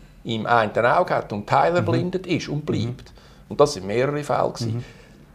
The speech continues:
Speaker 1: und nachher heisst, ja, das hat nichts mit der Impfung zu tun. Es ist
Speaker 2: Ja, das ist ja die
Speaker 1: einfach
Speaker 2: Frage, ja, wie
Speaker 1: sechsunddreißig
Speaker 2: Kausalität und Korrelation.
Speaker 1: Ja, sind, sind immer die, die das Narrativ bestimmen, die dann sagen, das ist eine Nebenwirkung gültig oder nicht, oder?
Speaker 2: Okay.
Speaker 1: Und, und das ist nicht sauber, das ist nicht wissenschaftlich.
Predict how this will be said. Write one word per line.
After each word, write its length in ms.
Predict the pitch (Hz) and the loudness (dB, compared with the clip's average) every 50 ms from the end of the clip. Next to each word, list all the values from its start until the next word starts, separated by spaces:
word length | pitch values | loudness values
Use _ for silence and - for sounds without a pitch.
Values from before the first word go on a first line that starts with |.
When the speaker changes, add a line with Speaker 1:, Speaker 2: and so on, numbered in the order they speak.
| - - | -10 0
Speaker 1:
und 180 | 220 175 170 | 2 4 8
nachher 360 | 147 151 139 135 131 131 131 135 | 10 10 10 10 6 6 8 6
heisst, 180 | 131 - - 151 | 6 6 8 10
ja, 180 | 156 165 170 | 12 12 12
das 140 | 165 143 139 | 10 8 4
hat 120 | 143 143 139 | 2 0 0
nichts 200 | 120 143 143 147 | -2 -4 -2 -2
mit 160 | 135 139 - | -4 0 2
der 80 | 131 | 0
Impfung 280 | 127 127 127 - 156 - | 2 0 0 -2 -4 -4
zu 100 | - - | -2 0
tun. 60 | 101 98 | 0 0
Es 60 | 98 113 | 0 2
ist 60 | 107 | 6
Speaker 2:
Ja, 60 | 117 | 6
das 100 | 117 139 | 6 10
ist 20 | 151 | 10
ja 60 | 143 | 8
die 40 | - | 8
Speaker 1:
einfach 120 | - 139 131 | 8 8 8
Speaker 2:
Frage, 300 | 147 170 165 139 - 117 | 10 10 8 6 6 4
ja, 180 | 135 135 123 | 2 4 4
wie 100 | 123 123 | 4 6
Speaker 1:
sechsunddreißig 540 | 123 143 135 143 143 - 139 131 139 139 147 | 8 8 8 6 4 2 -2 0 4 6 6
Speaker 2:
Kausalität 680 | 143 147 139 156 135 139 135 - 143 147 151 151 147 151 | 6 8 8 6 6 6 6 10 10 10 12 10 6 4
und 60 | 131 | 0
Korrelation. 760 | - - 143 - 156 131 131 123 127 - - 147 135 110 - - | 6 8 10 10 10 10 8 6 6 6 6 6 6 4 0 -4
Speaker 1:
Ja, 140 | - 139 131 | -8 -6 0
sind, 0 | |
sind 220 | - 151 147 156 | 2 2 4 4
immer 240 | 170 180 180 170 147 | 4 4 4 2 0
die, 340 | 135 151 160 165 175 175 160 | 0 0 2 4 4 4 4
die 60 | 151 | 4
das 160 | 139 127 123 | 2 2 4
Narrativ 600 | 135 135 143 147 160 156 156 151 143 147 156 - | 6 6 8 8 8 6 4 -2 -6 -6 -6 -8
bestimmen, 480 | - 135 - 151 139 135 135 135 127 123 | -8 -4 -2 0 0 0 0 0 2 4
die 60 | 127 | 4
dann 160 | 127 127 120 | 4 4 6
sagen, 240 | 131 127 127 123 123 | 8 8 8 8 4
das 100 | 120 127 | -2 -2
ist 160 | 123 - 123 | -6 -4 0
eine 120 | 120 120 | 0 2
Nebenwirkung 440 | 123 123 107 120 120 117 - 123 113 | 2 2 2 0 -4 -4 -4 -8 -2
gültig 360 | - 147 156 165 156 156 147 | 2 2 2 2 2 0 2
oder 180 | 151 147 147 151 | 2 2 2 0
nicht, 280 | 143 127 98 90 92 - | -2 -2 -2 -4 -6 -6
oder? 160 | 107 113 127 127 - - - - | -8 -8 -8 -10 -12 -14 -8 -6
Speaker 2:
Okay. 220 | 110 - 123 117 123 | -4 2 4 6 6
Speaker 1:
Und, 160 | 120 120 120 - - | 6 4 0 0 2
und 220 | 123 117 113 110 - - | 2 2 2 0 4 6
das 260 | 139 156 170 160 - - | 8 8 8 8 4 -2
ist 260 | 156 147 131 - - 131 | -2 -2 -2 0 0 0
nicht 220 | 113 104 - - | -2 -2 -2 0
sauber, 320 | - 240 277 254 - 147 - - | 2 2 2 2 2 -2 -2 2
das 180 | 131 131 - | 0 0 2
ist 120 | 131 - 139 | 0 -4 -4
nicht 140 | 117 98 - 185 | -6 0 4 4
wissenschaftlich. 760 | 233 - - - 214 196 226 - 123 - - - 90 - | 4 4 4 -2 0 2 4 4 4 4 2 -8 -10 -10